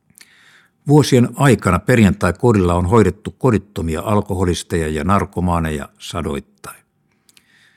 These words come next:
Kun Lauri tuli sinne, hän oli vain yksi monista. Ensiosta näytti siltä, että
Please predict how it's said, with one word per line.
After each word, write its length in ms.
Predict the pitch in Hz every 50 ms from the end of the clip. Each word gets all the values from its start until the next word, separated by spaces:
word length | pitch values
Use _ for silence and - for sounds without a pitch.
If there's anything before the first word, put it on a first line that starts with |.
| _ _ _ _ _ _ _ _ _ _
Kun 180 | - 127 113 107
Lauri 240 | 120 117 101 98 90
tuli 240 | - 107 104 104 92
sinne, 340 | - 120 113 110 104 92
hän 240 | 80 87 95 92 87
oli 240 | 82 76 78 69 67 -
vain 220 | 98 107 110 101
yksi 340 | 107 98 95 - - - 98
monista. 500 | 87 85 110 101 - - - - - - _ _ _ _ _ _ _ _ _ _ _ _ _ _ _ _ _ _ _ _ _ _ _ _ _ _ _ _ _ _ _ _ -
Ensiosta 480 | 143 143 131 - 139 127 - - -
näytti 260 | 139 143 127 - - 110
siltä, 420 | - 160 147 117 98 - 110 98
että 300 | 92 98 _ - 104